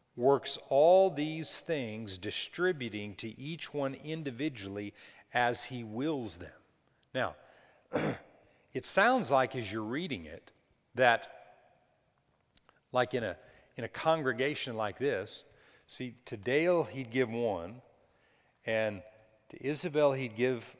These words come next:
another, to Arthur he'd give another, Lee and Sarah he'd give another and another, and on and on and on. He'd give, he, he would, he would give each person in here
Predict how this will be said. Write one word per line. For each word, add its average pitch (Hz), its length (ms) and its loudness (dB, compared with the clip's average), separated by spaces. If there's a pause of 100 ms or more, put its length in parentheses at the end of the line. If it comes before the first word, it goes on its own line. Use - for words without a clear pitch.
another, 110 520 -2 (200)
to - 60 -12
Arthur 147 400 0
he'd 131 220 -8
give 127 180 -2
another, 107 500 -2 (500)
Lee 123 220 -4
and 151 100 -4
Sarah 143 340 2
he'd 127 200 -4
give 117 180 -2
another 120 360 2
and 117 120 -2
another, 107 400 -2
and 104 120 -2
on 117 200 2
and 127 100 -2
on 113 200 0
and 110 100 -6
on. 131 220 0 (220)
He'd 139 200 -8
give, 143 340 4 (400)
he, 147 140 -2
he 147 200 -4
would, 131 240 4 (280)
he 156 120 -4
would 139 200 -2
give 131 180 4
each 185 420 -4
person 190 520 0
in 113 140 -2
here 107 440 -4